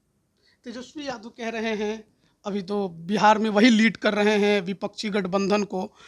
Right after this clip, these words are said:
और कह रहे हैं कि एक अकेले युवा नेता के सामने प्रधानमंत्री को भी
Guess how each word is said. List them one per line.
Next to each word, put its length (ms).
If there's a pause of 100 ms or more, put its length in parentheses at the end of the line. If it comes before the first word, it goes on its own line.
(220)
और 60
कह 180
रहे 280
हैं 160
कि 300 (180)
एक 320
अकेले 560
युवा 460
नेता 320
के 100
सामने 320
प्रधानमंत्री 840
को 200
भी 280